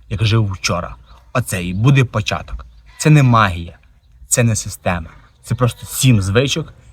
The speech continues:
і рішення. І я починаю зараз. Дякую за перегляд.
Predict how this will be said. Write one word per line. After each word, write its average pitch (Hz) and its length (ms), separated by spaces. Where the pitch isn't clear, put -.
і 147 120
рішення. 98 520
І 117 100
я 113 120
починаю 110 720
зараз. 98 640
Дякую 113 500
за 101 280
перегляд. 110 440